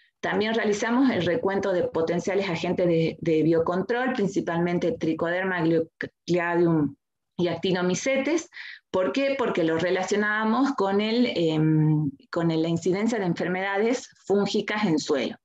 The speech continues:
Hicimos el análisis de ácidos grasos de fosfolípidos,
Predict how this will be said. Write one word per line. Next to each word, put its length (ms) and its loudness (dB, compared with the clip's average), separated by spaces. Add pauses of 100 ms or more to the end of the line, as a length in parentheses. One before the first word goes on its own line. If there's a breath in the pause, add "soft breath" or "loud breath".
(880 loud breath)
Hicimos 460 0
el 140 2
análisis 720 0
de 220 2
ácidos 380 0
grasos 460 -2
de 120 0
fosfolípidos, 920 0